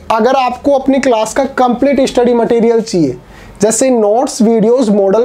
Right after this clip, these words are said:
paper, एनसीईआरटी सॉल्यूशंस, एमसीक्यू test, previous year के paper, ये सब कुछ चाहिए और वो भी बिल्कुल free के अंदर, तो अभी Play Store पे जाके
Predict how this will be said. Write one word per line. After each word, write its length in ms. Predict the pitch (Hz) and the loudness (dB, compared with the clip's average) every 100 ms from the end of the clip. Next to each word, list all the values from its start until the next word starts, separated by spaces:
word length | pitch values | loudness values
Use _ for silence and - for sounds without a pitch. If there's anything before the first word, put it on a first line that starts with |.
| 233 | 0
paper, 280 | 240 233 254 | -2 0 0
एनसीईआरटी 500 | 240 220 226 208 214 | 0 -2 -4 -2 -2
सॉल्यूशंस, 540 | 214 226 226 269 247 | 0 -2 0 -2 0
एमसीक्यू 440 | 220 202 214 214 220 | -2 -2 -2 -2 -2
test, 280 | 240 240 - | -2 -2 -2
previous 320 | 214 220 220 | 0 2 0
year 100 | 214 | 0
के 100 | 214 | 0
paper, 400 | 208 208 240 254 - - - - | 0 -2 -2 -4 -8 -20 -12 -2
ये 120 | 240 | 0
सब 380 | 254 - 277 277 | 0 -2 -2 -2
कुछ 240 | 302 285 - | -2 -2 0
चाहिए 200 | 226 262 | 0 0
और 260 | - 226 | 0 0
वो 160 | 220 226 | 2 2
भी 140 | 214 208 | 2 2
बिल्कुल 320 | 214 208 247 | 0 -2 -6
free 360 | - 269 269 | -4 -2 0
के 120 | 254 262 | 0 0
अंदर, 360 | 202 170 202 - - - - - | 0 0 -2 -4 -18 -16 -16 -4
तो 60 | - - | -4 -2
अभी 240 | 202 180 254 | -2 0 0
Play 320 | - 226 226 | 0 0 0
Store 260 | 220 254 247 | 0 0 0
पे 140 | 247 | 0
जाके 360 | 202 185 - | 0 0 -2